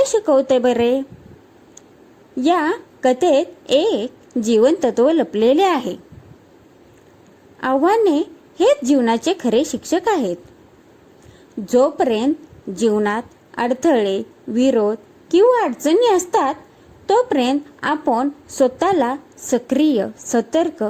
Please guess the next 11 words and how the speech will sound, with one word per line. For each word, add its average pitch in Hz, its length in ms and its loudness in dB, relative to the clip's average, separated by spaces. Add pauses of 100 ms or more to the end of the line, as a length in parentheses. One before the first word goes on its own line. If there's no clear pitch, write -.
(140)
आणि 233 280 2
शिकण्यास 262 580 -4
तयार 202 320 -2
ठेवतो. 190 680 -4 (1300)
या 233 180 0
अडचणी 277 600 0 (300)
आपल्या 240 460 -2
क्षमता 240 680 -4
वाढवतात. 220 600 -2 (920)
ज्याप्रमाणे 247 800 0 (360)
सोन्याला 247 540 0